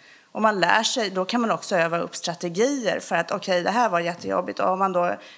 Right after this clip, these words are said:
är en reflekterande människa, vilket nästan, eller, eller man kan säga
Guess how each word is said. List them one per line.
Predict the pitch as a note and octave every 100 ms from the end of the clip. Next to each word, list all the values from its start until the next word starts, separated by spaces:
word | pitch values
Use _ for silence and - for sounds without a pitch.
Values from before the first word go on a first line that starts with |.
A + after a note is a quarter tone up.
| -
är | A3+
en | A#3
reflekterande | G#3 F#3 F#3+ - F#3 F3
människa, | F3+ E3+ F3 F3+
vilket | F3 F3+
nästan, | F#3 F3 - _ - F3 F3 - - C2+
eller, | - - - - -
eller | - E3+
man | - E3+
kan | -
säga | E3+